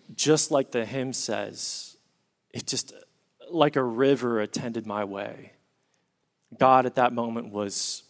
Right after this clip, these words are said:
present, and his warmth reminded me that I didn't have to be in control.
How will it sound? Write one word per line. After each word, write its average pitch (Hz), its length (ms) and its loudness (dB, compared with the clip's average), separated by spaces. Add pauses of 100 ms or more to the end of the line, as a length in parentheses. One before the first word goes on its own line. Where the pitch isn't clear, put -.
present, 117 1000 -4 (1200)
and 131 120 0
his 123 140 -2
warmth 127 440 -2
reminded 123 280 2
me 123 80 -4
that 110 120 4
I 104 80 0
didn't 120 300 -4
have 113 240 -2
to - 80 -18
be 107 120 -4
in 98 80 -10
control. 98 640 -6